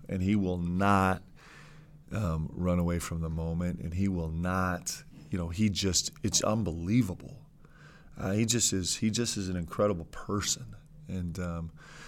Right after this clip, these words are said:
you know, sometimes adversity r-, really can reveal character. And his character, like,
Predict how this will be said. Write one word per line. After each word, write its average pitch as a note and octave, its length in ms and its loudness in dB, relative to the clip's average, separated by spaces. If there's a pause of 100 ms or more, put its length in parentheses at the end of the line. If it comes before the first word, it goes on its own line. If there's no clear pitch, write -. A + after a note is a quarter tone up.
(360)
you - 100 -4
know, F2+ 260 4
sometimes G#2 540 2
adversity F2+ 520 2
r-, D#2+ 60 -2
really E2+ 460 -2
can E2 220 -2
reveal E2 460 -2
character. F#2+ 440 -4
And E2+ 80 -6
his A#2 200 0
character, G#2+ 760 0 (640)
like, F2 260 4